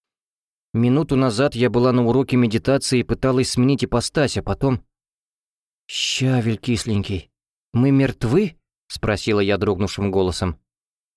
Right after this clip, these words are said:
«Тогда все становится понятным», — бесстрастно произнес мужчина. «Что именно?» Я хотела зареветь от безысходности, как грудь обожгло. «Ты растворяешься», — прошептал мужчина.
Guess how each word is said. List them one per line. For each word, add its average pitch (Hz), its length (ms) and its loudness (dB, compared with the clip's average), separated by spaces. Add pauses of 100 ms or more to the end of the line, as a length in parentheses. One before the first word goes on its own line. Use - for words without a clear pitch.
(840)
«Тогда 156 380 2
все 190 240 2
становится 156 560 0
понятным», — 104 840 -2 (220)
бесстрастно 113 760 0
произнес 101 420 0
мужчина. 90 520 -4 (1000)
«Что - 340 0
именно?» 139 600 2 (880)
Я 113 160 0
хотела 135 360 0
зареветь 127 380 2
от 113 80 -2
безысходности, 139 800 0
как 123 220 0
грудь 117 280 0
обожгло. 92 560 -2 (1040)
«Ты 90 340 -4 (420)
растворяешься», — 98 960 -4 (320)
прошептал 110 460 0
мужчина. 95 480 -2